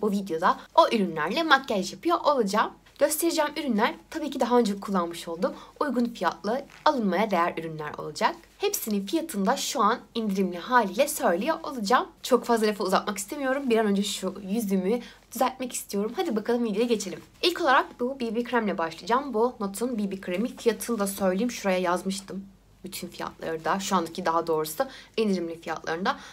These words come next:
Şu anda yirmi yedi yirmi beşe geliyor bunun fiyatı. Aslında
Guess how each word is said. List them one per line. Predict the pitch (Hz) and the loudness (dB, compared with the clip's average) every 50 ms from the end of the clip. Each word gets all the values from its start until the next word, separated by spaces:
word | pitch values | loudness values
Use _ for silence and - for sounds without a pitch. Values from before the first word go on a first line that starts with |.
| - - | -18 -12
Şu | - - 311 294 | -8 0 4 4
anda | 254 233 233 262 311 | 4 6 6 4 4
yirmi | 330 294 262 247 240 240 | 4 2 2 2 2 2
yedi | 247 254 262 | 2 0 -2
yirmi | 277 269 247 220 208 | -2 -2 -2 -2 -2
beşe | 208 208 - 220 | -2 -2 -2 -4
geliyor | 196 180 170 165 170 165 165 | -4 -4 -4 -2 -4 -4 -4
bunun | 165 165 165 | -4 -6 -8
fiyatı. | 160 - - 175 170 - - 254 359 - - - _ - | -8 -10 -10 -10 -10 -6 -4 -4 -4 -4 -8 -6 _ 4
Aslında | 294 320 311 - 330 339 330 330 320 320 330 320 320 | 4 4 2 0 -2 0 2 6 6 8 8 6 4